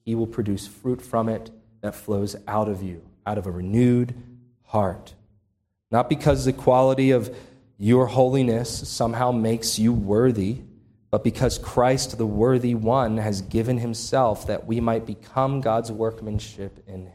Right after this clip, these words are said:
him. So the table before us then this morning, it's a picture of Christ's sacrifice for us.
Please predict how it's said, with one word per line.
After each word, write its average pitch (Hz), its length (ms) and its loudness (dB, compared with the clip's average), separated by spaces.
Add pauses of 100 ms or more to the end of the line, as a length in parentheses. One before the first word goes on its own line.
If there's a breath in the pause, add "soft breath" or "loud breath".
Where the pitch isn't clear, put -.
him. 95 260 -8 (2000 loud breath)
So 117 180 2
the 113 80 6
table 135 400 2
before 120 420 2
us 135 240 -2
then 110 240 0
this 107 240 -4
morning, 165 380 0
it's 123 160 -2
a 107 60 0
picture - 680 -2
of 113 140 -2
Christ's 123 420 -2
sacrifice 127 800 -2
for 160 360 -6
us. - 540 -12